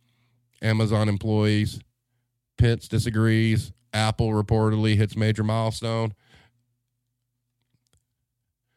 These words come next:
Trump, Japan Airlines, stock market, Elon Musk, Mexican farmers and drug cartels, China millionaires,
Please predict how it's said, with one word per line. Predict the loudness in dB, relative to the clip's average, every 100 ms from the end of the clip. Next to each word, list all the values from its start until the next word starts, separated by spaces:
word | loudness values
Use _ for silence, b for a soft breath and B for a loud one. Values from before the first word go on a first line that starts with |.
| _ _ _ _ _ _ -4
Trump, | 0 0 0 -6 -14 _ _ _ -12
Japan | -4 -2 0
Airlines, | 0 0 0 -2 -2 -4 -8 -16 _ _
stock | -14 -6 -6 -4
market, | -2 -2 -2 -6 -6
Elon | -4 0 0 0
Musk, | 0 0 -2 -6 -14 _ _ _ _ _ _ -4
Mexican | -4 -2 -6
farmers | -2 -2 0 -2
and | -2
drug | 0 0
cartels, | 0 0 0 0 0 -2 -6 -18 _ _ _ _
China | -4 -2 0
millionaires, | 0 -2 -2 -2 -2 -4